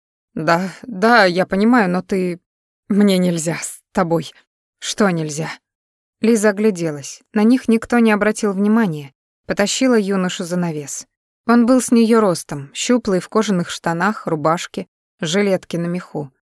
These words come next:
На голове забавная шапка. Идея мелькнула яркой вспышкой. Нужно воспользоваться его замешательством. «Тебя как зовут?» Лиза смягчила тон, подвинулась ближе, убрала распущенные волосы за спину.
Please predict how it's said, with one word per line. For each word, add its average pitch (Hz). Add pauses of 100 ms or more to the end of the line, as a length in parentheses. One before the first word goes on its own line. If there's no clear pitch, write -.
На 180
голове 226
забавная 190
шапка. - (500)
Идея 226
мелькнула 214
яркой 202
вспышкой. -
Нужно 196
воспользоваться 185
его 175
замешательством. 170 (500)
«Тебя 214
как 175
зовут?» 180 (440)
Лиза 185
смягчила 175
тон, 214 (340)
подвинулась 233
ближе, 151 (120)
убрала 208
распущенные 202
волосы 165
за 151
спину. 143